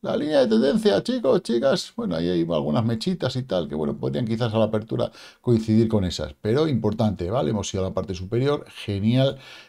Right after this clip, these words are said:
Vamos a zonas horizontales, nuestro querido T P que está por ahí en los cuarenta y ocho mil, a ver si llegamos a tocarlo. La zona de cuarenta y siete mil quinientos cuarenta y dos que tengo, esta línea verde,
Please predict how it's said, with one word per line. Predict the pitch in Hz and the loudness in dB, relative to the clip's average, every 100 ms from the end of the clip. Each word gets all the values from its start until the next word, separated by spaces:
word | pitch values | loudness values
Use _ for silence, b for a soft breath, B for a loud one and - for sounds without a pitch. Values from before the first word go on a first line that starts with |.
| B | B
Vamos | 92 143 147 | 2 2 2
a | 151 | 2
zonas | 156 139 | 2 4
horizontales, | 143 135 131 127 117 147 147 135 | 2 2 2 0 4 4 4 2
nuestro | 123 110 - 107 | 0 0 0 2
querido | 107 127 123 | 2 2 0
T | 113 | 0
P | 113 123 | 0 -2
que | 107 | -2
está | - 110 | -2 -2
por | 107 | 0
ahí | 107 | 0
en | 101 | 0
los | 92 | -2
cuarenta | 92 90 85 | -2 -2 -2
y | 87 | -4
ocho | - 127 | 0 2
mil, | 170 165 B B B _ | 2 0 B B B _
a | 98 | -4
ver | 107 | -4
si | - 98 | 0 0
llegamos | 92 85 85 | 0 -2 -2
a | |
tocarlo. | 101 120 135 135 | -2 0 2 2
La | 113 | 2
zona | 113 165 | 0 -2
de | 165 | 2
cuarenta | 139 123 | 2 2
y | 110 | 2
siete | 117 123 | 2 2
mil | 127 | 2
quinientos | 120 117 - | 2 2 2
cuarenta | 98 95 | 0 0
y | |
dos | 104 | 0
que | 117 | -2
tengo, | 107 110 | 2 2
esta | - 92 87 | 2 -2 0
línea | 98 131 110 92 | 2 4 4 4
verde, | 143 131 101 123 | 4 4 2 0